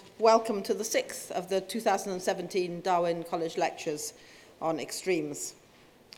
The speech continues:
Now, think over the last year, how many times have we heard,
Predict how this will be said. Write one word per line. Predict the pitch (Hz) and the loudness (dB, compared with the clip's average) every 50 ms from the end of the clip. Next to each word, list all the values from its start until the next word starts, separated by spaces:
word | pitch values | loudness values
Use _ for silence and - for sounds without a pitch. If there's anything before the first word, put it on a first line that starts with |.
| - - - - - - - - - - - - - - - | -20 -20 -20 -20 -20 -20 -20 -20 -20 -20 -20 -20 -20 -20 -14
Now, | - 190 | -12 -12
think | 190 - 285 269 247 | -6 -4 -4 0 2
over | 233 214 214 214 | 4 4 6 6
the | 214 | 8
last | 202 208 208 202 202 202 - - | 8 8 6 6 4 0 -4 0
year, | 208 220 214 180 180 | 4 6 8 8 6
how | 175 220 233 | 6 4 2
many | 254 240 226 240 | 4 4 2 2
times | 233 - - - 233 226 214 208 208 226 - - - - - - - | 0 -4 -4 0 2 2 2 2 0 -2 -4 -6 -10 -12 -18 -10 -6
have | 208 190 190 - - | -6 -6 -6 -2 0
we | 190 185 185 185 - - | 0 2 2 0 0 -2
heard, | 226 202 190 180 180 180 - | 0 2 4 2 2 2 -2